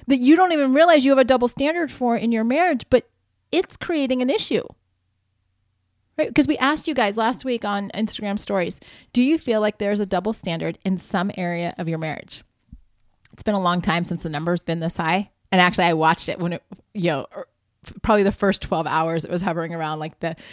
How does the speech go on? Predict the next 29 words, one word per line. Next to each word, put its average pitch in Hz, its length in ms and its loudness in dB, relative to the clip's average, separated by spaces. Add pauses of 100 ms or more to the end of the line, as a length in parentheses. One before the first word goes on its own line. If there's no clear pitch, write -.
(140)
between, 185 300 -2
like, 170 200 -4
ninety-two 170 580 -2
and 170 100 -4
ninety-five 160 540 -4
percent. 160 360 -6
And 170 80 -6
then 170 80 -2
a - 40 -2
few 196 160 -2
more 170 160 -2
of 151 100 -6
you 151 120 -4
said 156 180 -2
no. 165 240 -2
So 160 200 2 (340)
eighty-seven 254 720 8
percent 214 340 2
of 202 140 0
you 175 160 2
said 165 340 -2
yes. 175 540 -2 (400)
You 214 260 8
feel 180 420 -2
like 180 200 -4
there's 185 200 2
a 190 60 -2
double 180 360 0
standard 156 600 -6